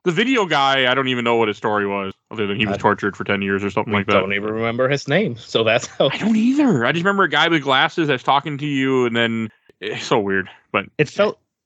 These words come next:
Speaker 3: it felt like a guy making fun of people who play video games
Speaker 2: Mm-hmm.
Speaker 3: as a character in a video game, which <laughs>
Speaker 1: Yeah,
Speaker 3: felt
Speaker 1: it
Speaker 3: really
Speaker 1: did.
Speaker 3: weird.
Speaker 2: Mm-hmm.
Speaker 1: Mm-hmm. It, it was a,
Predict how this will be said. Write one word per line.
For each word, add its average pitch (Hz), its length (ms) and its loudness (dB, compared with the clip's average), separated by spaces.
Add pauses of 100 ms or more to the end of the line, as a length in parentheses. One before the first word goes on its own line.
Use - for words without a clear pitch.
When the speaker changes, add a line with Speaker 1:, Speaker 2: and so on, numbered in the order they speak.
(160)
Speaker 3:
it 165 160 -2
felt 190 240 -2
like 175 140 0
a 160 60 4
guy 131 400 2
making 131 520 2
fun 123 320 0
of 107 240 -2
people 127 300 2
who 123 120 2
play 117 260 2
video 110 400 2
games 107 580 0
Speaker 2:
Mm-hmm. 135 140 -4
Speaker 3:
as 131 320 2
a 139 120 2
character 123 560 0
in 123 200 2
a 110 40 2
video 110 320 2
game, 104 320 -2
which 107 340 -4 (280)
<laughs> - 180 0
Speaker 1:
Yeah, 107 160 2
Speaker 3:
felt 147 320 0
Speaker 1:
it 127 60 0
Speaker 3:
really 151 200 4
Speaker 1:
did. 123 80 4
Speaker 3:
weird. - 360 0 (300)
Speaker 2:
Mm-hmm. 123 360 -10 (320)
Speaker 1:
Mm-hmm. 113 680 -4
It, 120 180 0
it 135 120 -2
was 110 260 -4
a, 104 60 -2